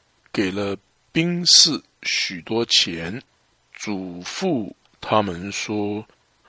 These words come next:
：“你们就说，我们睡觉的时候，他的门徒夜间来了，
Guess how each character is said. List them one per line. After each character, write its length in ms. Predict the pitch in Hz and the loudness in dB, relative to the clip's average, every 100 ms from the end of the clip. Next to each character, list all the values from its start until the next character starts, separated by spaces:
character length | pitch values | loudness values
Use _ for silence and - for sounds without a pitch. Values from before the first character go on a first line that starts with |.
| _ | _
：“你 140 | 117 | -2
们 180 | 117 175 | 0 0
就 240 | - 196 | 0 0
说， 340 | - - 165 165 _ _ _ | -2 0 0 0 _ _ _
我 160 | - 107 | 0 2
们 320 | 104 107 131 - - | 2 0 -4 -10 -12
睡 320 | - - 185 | -4 0 0
觉 400 | - 202 165 98 | 2 6 6 4
的 100 | - 92 | 2 2
时 200 | - 90 | 2 2
候， 280 | - 98 - - _ _ _ | -2 -4 -6 -20 _ _ _
他 280 | - 120 120 | 2 4 6
的 320 | 117 101 98 | 6 2 0
门 280 | 92 92 147 | -4 -6 -6
徒 480 | - 95 95 113 127 | -6 -6 -4 -4 -4
夜 440 | 151 180 127 95 | 0 4 4 2
间 520 | 87 143 143 143 143 131 | -2 2 2 2 -2 -4
来 220 | 80 76 | -4 -2
了， 180 | 117 | 0